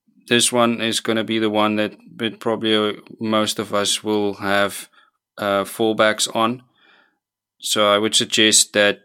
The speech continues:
just keep going at it. Maybe look into the subject of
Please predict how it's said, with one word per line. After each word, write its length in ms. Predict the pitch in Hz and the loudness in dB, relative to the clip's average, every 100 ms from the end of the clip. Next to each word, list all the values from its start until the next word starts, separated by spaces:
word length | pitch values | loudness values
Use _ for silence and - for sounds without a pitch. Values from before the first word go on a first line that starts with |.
| _ | _
just 220 | - 127 - | -6 -4 -2
keep 220 | 175 - | -4 2
going 300 | 135 135 131 | 4 6 4
at 140 | 127 | 4
it. 280 | 131 131 - _ _ _ _ | 4 0 -10 _ _ _ _
Maybe 260 | 113 120 135 | -2 2 4
look 280 | 127 131 - | 4 2 0
into 720 | - 131 127 - 131 123 120 | 0 2 0 0 2 4 2
the 120 | 113 107 | 0 0
subject 640 | - 120 113 117 110 - | 2 2 2 2 2 -2
of 220 | 107 - | -6 -6